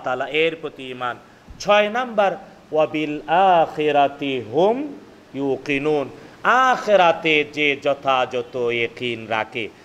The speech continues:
তার মানে কয়টা গুণ? ছয়টা গুণ যাদের আছে এরা একটা গুণ অর্জন করতে পারে, মানে ছয়টা কাজের দ্বারা একটা রেজাল্ট পাওয়া যায়। ছয়টা কাজ, এক নাম্বার গায়েবে বিশ্বাস, দুই নাম্বার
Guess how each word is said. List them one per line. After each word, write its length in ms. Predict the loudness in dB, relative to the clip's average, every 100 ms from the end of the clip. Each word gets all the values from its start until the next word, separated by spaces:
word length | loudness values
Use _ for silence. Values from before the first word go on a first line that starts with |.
| -20 -2
তার 200 | 0 2
মানে 180 | -2 -6 2
কয়টা 340 | 4 4 2
গুণ? 220 | 0 -2 -4 -16 -20 -20 -20 -20 -20 -20 -20 -20 -20 -20 -14
ছয়টা 540 | 2 4 4 4 2 0
গুণ 440 | -2 -4 -2 -2
যাদের 440 | 2 2 4 2
আছে 360 | 2 0 -4 -8
এরা 400 | -2 0 2 0
একটা 540 | 0 -6 -6 -8 -4
গুণ 360 | -4 -4 -6 -2
অর্জন 480 | -4 -4 -6 -6 -4
করতে 340 | -6 -6 -6 -4
পারে, 280 | -2 -2 -2
মানে 300 | -4 -6 -8 -14 -20 -20 -20
ছয়টা 500 | 2 6 6 4 0
কাজের 640 | 0 0 2 4 4 2 2
দ্বারা 340 | 0 0 -2
একটা 460 | -4 -6 -6 -2 0
রেজাল্ট 480 | -2 0 2 2 0
পাওয়া 260 | 0 2 2
যায়। 240 | 0 -2 -6 -20 -20 -2
ছয়টা 400 | 4 4 4 0
কাজ, 360 | 4 2 2 -2
এক 140 | -4 -4
নাম্বার 460 | -4 -4 -2 -2 -2
গায়েবে 460 | 2 4 4 0
বিশ্বাস, 500 | -6 -8 -6 0 0 -2 -16 -20 -20 -20 -6
দুই 180 | -4 0
নাম্বার 420 | 0 2 2 2